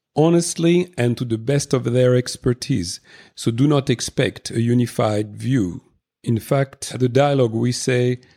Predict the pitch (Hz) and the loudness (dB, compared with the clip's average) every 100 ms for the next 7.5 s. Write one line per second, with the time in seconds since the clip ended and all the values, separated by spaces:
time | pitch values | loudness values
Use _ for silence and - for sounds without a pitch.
0 | _ - 113 - 127 147 143 156 165 139 | _ -4 -2 -2 0 0 2 0 2 0
1 | 113 98 - 123 123 - 120 117 120 - | 0 0 -4 -8 -8 -2 0 0 -2 -4
2 | - 110 113 - 120 131 120 87 - - | -4 -2 -4 -2 0 2 2 0 -6 -14
3 | - _ _ _ 135 123 120 143 139 123 | -18 _ _ _ 2 2 4 2 2 0
4 | 113 117 123 131 113 107 117 127 113 110 | 0 2 2 2 2 0 0 0 2 2
5 | 107 101 - 113 123 - - 107 104 107 | 2 0 -6 -4 -4 -4 -4 -4 -4 -4
6 | 104 107 113 107 - 113 156 131 110 - | -4 -2 -2 -2 -4 0 0 0 -2 0
7 | 110 - - - | -2 -2 -8 -12